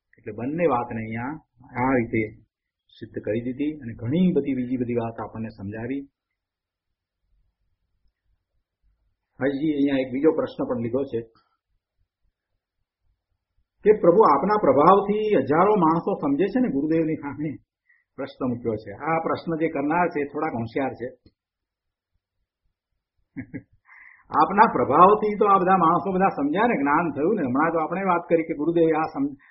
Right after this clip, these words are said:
સત્યને બહાર લાવ્યું અને આપણે સમજ્યા. તો વ્યવહાર નહીંના કથન છે પ્રભુ, વ્યવહાર નહીંથી એમ કહેવામાં આવે. જીવ સમજે છે પોતે પોતાના,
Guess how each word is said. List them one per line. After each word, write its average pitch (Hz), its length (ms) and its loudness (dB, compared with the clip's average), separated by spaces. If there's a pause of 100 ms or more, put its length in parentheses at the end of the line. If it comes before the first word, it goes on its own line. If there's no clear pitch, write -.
(160)
સત્યને - 1400 -8
બહાર 131 280 0
લાવ્યું 139 380 0
અને 135 100 -2
આપણે 120 240 -4
સમજ્યા. 254 440 -6 (800)
તો - 80 -10 (280)
વ્યવહાર 147 420 8
નહીંના 240 240 2
કથન 190 340 -4
છે 202 160 -6
પ્રભુ, 175 380 -12
વ્યવહાર 127 400 -8
નહીંથી 175 260 -10
એમ 165 140 -6
કહેવામાં 139 500 -6
આવે. 143 140 -10 (500)
જીવ 190 220 0
સમજે 208 380 4
છે 240 120 6
પોતે 208 400 4
પોતાના, 196 760 2